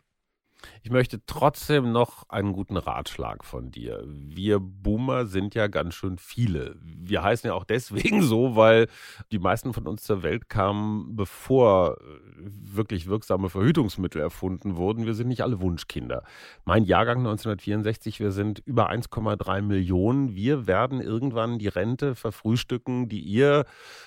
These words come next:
paar wenigen Nachgeborenen überhaupt nicht mehr erwirtschaften könnt.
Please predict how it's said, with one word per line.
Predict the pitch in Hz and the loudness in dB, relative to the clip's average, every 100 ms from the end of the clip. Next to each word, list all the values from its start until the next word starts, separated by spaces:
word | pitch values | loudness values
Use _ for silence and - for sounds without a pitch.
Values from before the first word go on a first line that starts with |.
| - | -4
paar | - 123 117 | 2 2 4
wenigen | 135 185 113 110 | 2 2 2 4
Nachgeborenen | 107 139 - 117 101 101 120 113 | 4 2 -2 0 4 4 2 -2
überhaupt | 110 101 117 123 | -2 -2 -4 -4
nicht | 107 | -6
mehr | 110 101 101 104 - - | -2 0 2 2 0 0
erwirtschaften | 101 101 151 - - 67 - - 80 | 0 2 2 0 -4 -4 -6 -8 -8
könnt. | - - 67 60 | -2 -2 -2 -6